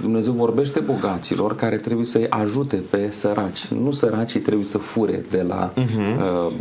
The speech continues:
Speaker 1: bogați. Dar poate despre acest lucru vom discuta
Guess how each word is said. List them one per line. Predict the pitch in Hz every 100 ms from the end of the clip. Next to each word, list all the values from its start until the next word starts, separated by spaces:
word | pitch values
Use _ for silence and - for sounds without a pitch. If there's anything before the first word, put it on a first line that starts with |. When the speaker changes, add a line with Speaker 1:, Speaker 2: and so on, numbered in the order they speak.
| 85
Speaker 1:
bogați. | 98 90 90 - -
Dar | 131 139
poate | 135 139 131
despre | 120 120 117
acest | 127 131
lucru | 127 127
vom | 120 117
discuta | 107 - - 123